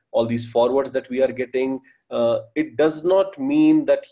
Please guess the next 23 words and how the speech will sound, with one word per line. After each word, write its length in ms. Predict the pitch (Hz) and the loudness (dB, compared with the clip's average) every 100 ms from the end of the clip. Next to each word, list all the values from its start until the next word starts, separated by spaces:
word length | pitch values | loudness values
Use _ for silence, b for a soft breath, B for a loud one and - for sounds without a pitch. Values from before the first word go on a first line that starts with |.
| _ | _
you 320 | 117 156 160 | -2 0 2
do 120 | 143 | 2
not 280 | 135 135 - | 2 0 -2
provide 320 | 120 120 117 | -2 -2 -2
this 160 | 117 113 | -10 -14
information 560 | 110 - 107 - _ _ | -18 -18 -20 -20 _ _
to 80 | _ | _
them, 80 | _ _ _ _ _ _ _ | _ _ _ _ _ _ _
right? 200 | 117 131 _ b b b | -12 -12 _ b b b
So 160 | - 139 | -6 -4
it's 180 | 135 | -4
always 500 | - 143 160 185 180 - | 0 2 4 4 2 -4
important 760 | 139 135 135 131 139 135 135 _ | -10 -2 0 0 -4 -8 -10 _
that 300 | 127 123 - - _ | -6 -4 -6 -18 _
you 80 | 127 | -14
collect 500 | 120 143 156 165 - | -2 0 0 -2 -4
the 100 | 147 | -2
right 220 | 135 117 | -2 -2
information 720 | 117 113 123 117 113 113 117 117 | -6 -10 -12 -8 -10 -10 -12 -14
from 380 | - 139 143 | -4 -2 0
the 120 | 139 127 | 0 0
right 260 | 110 113 | -2 -4
sources, 760 | 113 - 110 107 110 107 107 | -10 -10 -10 -10 -12 -12 -16